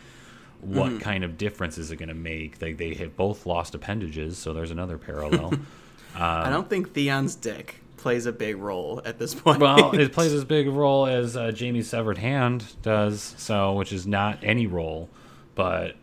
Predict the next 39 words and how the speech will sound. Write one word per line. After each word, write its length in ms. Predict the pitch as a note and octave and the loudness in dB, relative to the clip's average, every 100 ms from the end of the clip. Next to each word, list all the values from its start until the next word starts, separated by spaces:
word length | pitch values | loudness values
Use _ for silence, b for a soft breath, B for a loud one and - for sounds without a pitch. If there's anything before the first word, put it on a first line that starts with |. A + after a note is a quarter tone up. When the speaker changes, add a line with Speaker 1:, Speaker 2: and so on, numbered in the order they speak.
| - - | -20 -14
Speaker 1:
yeah, 160 | B2 A#2+ | -2 0
I 60 | A#2 | 4
mean, 240 | A#2+ A#2 | 4 4
again, 420 | A#2 A2 G#2+ F#2 | 2 4 4 2
it 120 | F#2+ | 0
doesn't 260 | A2 G#2 G2+ | 2 2 0
seem 160 | - G2+ | -2 -2
like 100 | F#2 | -2
it's 120 | F2+ | -2
gonna 240 | F#2+ F2 - | -4 -6 -6
make, 360 | G#2+ G2+ F#2+ - | -4 -2 -4 -6
he, 560 | G#2+ F#2 A#2+ A#2+ G#2 F#2+ F#2+ F#2 | -6 -2 2 2 2 -2 -10 -2
Theon 480 | A#2 A#2 F#2 F#2 | 2 4 4 2
is 140 | F#2+ F#2 | -2 -2
not 180 | F2+ F2 | -2 -4
gonna 160 | F#2 | -4
be 120 | E2+ | -2
able 120 | F2+ E2+ | -2 -2
to 80 | |
knight 320 | F2 E2+ E2+ F2+ | -2 -2 -4 -4
anybody 400 | F2 E2+ E2+ E2+ | -6 -6 -6 -6
like 220 | E2 - | -10 -10
Brienne, 400 | F#2 E2+ F2+ F#2 | -8 -6 -6 -6
you 80 | F#2+ | -4
know, 160 | G2+ | -4
like, 160 | G2+ F2+ | -4 -4
to, 320 | F2 E2 D#2+ B B B B B | -6 -8 -10 B B B B B
Speaker 2:
Right. 140 | - G#2 | -6 -2
Speaker 1:
to 80 | |
give 160 | F#2 F#2+ | -2 -2
him 100 | F2+ | -2
something 380 | - F2 F2+ E2+ | -2 -2 -2 -4
to 80 | E2 | -4
do, 560 | F2+ C3 G#2+ F#2 F2+ - | 0 2 4 2 -2 -6
so 200 | - G2 | -8 -6
to 80 | E2 | -6
speak, 440 | D#2+ - D#2+ D#2+ - | -8 -10 -10 -10 -10
so, 360 | E2 D#2 D#2 - B B B B B B B - - | -8 -6 -6 -10 B B B B B B B -20 -10
yeah. 340 | F2 D#2+ D#2+ | -6 -6 -8